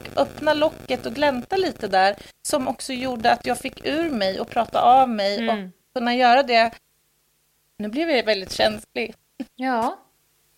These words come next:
Speaker 1: Det betydde mycket.
Speaker 2: Ja, och i det fallet så tror jag inte att för din del var det på något sätt avgörande vad den personen eller du hade för någon form av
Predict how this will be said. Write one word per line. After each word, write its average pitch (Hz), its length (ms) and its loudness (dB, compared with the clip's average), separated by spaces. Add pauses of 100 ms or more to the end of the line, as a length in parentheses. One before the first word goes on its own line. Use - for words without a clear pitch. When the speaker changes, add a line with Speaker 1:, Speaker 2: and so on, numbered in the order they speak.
(1400)
Speaker 1:
Det 262 80 2
betydde 269 400 0
mycket. - 500 -2 (1000)
Speaker 2:
Ja, 269 280 4
och 285 240 -4
i 302 60 0
det 302 380 2
fallet 247 300 2
så 247 160 -6
tror 247 320 0
jag 233 120 2
inte 226 400 -2
att 220 140 -2
för - 180 -4
din 277 380 0
del 208 300 2
var 208 280 0
det 202 180 -2 (420)
på 254 80 -8
något 247 460 0
sätt 214 220 -2
avgörande 202 560 0
vad 196 420 0 (120)
den 277 380 0
personen 208 640 -2
eller 226 320 0
du 214 240 2
hade 190 360 -2
för 208 120 -12
någon 202 200 -10
form 202 260 -4
av 185 200 -6